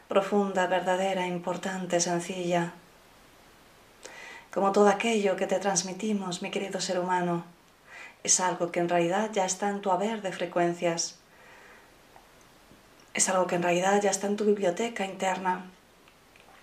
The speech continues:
Esa biblioteca de energía, de frecuencias que tienes en tu A D N. Esa biblioteca que contiene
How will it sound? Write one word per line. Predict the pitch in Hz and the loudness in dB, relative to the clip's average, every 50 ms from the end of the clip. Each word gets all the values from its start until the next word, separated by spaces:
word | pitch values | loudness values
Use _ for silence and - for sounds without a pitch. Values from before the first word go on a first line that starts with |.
| - - - - | -20 -20 -10 -4
Esa | - - - - 175 | 0 2 2 2 2
biblioteca | 185 180 175 180 175 175 185 185 185 - 180 175 202 - - - - - - - - - - - - - - - - - | 0 0 0 0 0 2 0 0 0 0 0 0 0 -4 -8 -14 -20 -20 -20 -20 -20 -20 -20 -20 -20 -20 -20 -20 -8 -2
de | 214 208 | 0 0
energía, | 196 190 196 - - 254 254 240 208 | 0 0 -2 0 2 4 4 4 4
de | 202 202 202 | 4 0 0
frecuencias | - - 220 - - 240 233 226 220 220 196 - | 0 -2 -2 -2 0 -2 -2 0 2 2 2 2
que | - 190 | 0 -2
tienes | - 196 185 185 - 185 | -4 -4 -4 -4 -4 -4
en | 175 - | -4 -2
tu | 185 180 | 0 0
A | 180 180 | 2 2
D | 185 185 196 | 2 2 0
N. | 202 196 185 180 190 - - - - - - - - - - - - - - - - - - - - - - - - - - - - - - - - - - - - - - - | 0 -2 -2 -6 -8 -10 -12 -20 -20 -20 -20 -20 -20 -20 -20 -20 -20 -20 -20 -20 -20 -20 -20 -20 -20 -20 -20 -20 -20 -20 -20 -20 -20 -20 -20 -20 -20 -20 -20 -20 -20 -18 -8 -2
Esa | - - 190 185 | 0 2 2 2
biblioteca | 180 175 175 180 175 185 175 - 180 | 2 2 2 2 4 4 2 2 2
que | 190 180 | 2 2
contiene | 180 - 175 175 170 - 190 190 190 190 196 202 220 | 2 2 0 0 2 2 2 2 2 0 -2 -4 -4